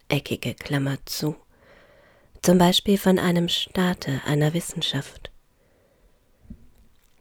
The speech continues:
Und ich nicke ins Akute dieser Tage, sage aber nichts, weder zu mir noch zum Wort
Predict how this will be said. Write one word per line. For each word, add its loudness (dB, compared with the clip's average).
Und 4
ich 0
nicke 2
ins -4
Akute -4
dieser -2
Tage, -4
sage 2
aber 0
nichts, -10
weder 2
zu 0
mir 2
noch 0
zum -2
Wort -8